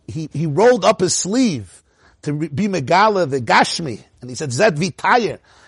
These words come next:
He didn't want it to be an intellectual idea, to be a visceral idea, a visceral experience, to reveal the Gashmius of the hand. Say, "Zed vitayer aguf is, asulibdem ad eibush tarizos nazoifel Torah mitzvahs." But this is the guf in its true, in its true pristine beauty.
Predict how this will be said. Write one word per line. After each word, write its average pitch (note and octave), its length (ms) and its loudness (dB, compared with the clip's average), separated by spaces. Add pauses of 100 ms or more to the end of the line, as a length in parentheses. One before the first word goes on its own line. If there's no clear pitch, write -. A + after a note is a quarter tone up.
He C#3 100 -6
didn't A#3 220 -4
want G3 160 0
it D#3+ 80 -8
to D#3 100 -6
be F3+ 140 -2
an E3+ 100 -2
intellectual E3 720 -4
idea, C3+ 320 -4
to - 120 -10
be F#3 140 -2
a E3+ 100 0
visceral F3+ 560 0
idea, A#2+ 360 -4 (160)
a D3+ 80 -6
visceral G#3 400 0
experience, G3+ 680 -6 (240)
to - 80 -10
reveal F3 260 0
the F#3 120 0
Gashmius G3+ 600 0
of D#3 80 -8
the E3 100 -6
hand. G#3 440 -2 (260)
Say, D3+ 180 -4
"Zed F#3+ 360 2
vitayer G3+ 560 0
aguf C4+ 340 0
is, F3+ 400 -6 (320)
asulibdem F3 800 2
ad F3+ 80 -2
eibush F#3 320 -4
tarizos F3 340 -4
nazoifel C#3+ 380 -6
Torah B2+ 240 -6
mitzvahs." - 640 -16 (1200)
But C3+ 120 -4
this - 220 2
is D#3+ 120 -2
the D3+ 60 -2
guf G#3+ 360 0
in E3 120 -8
its - 160 -8
true, G3 420 -4
in E3+ 120 -8
its D#3+ 120 -10
true - 260 -6
pristine D3 500 -8
beauty. F3+ 380 -4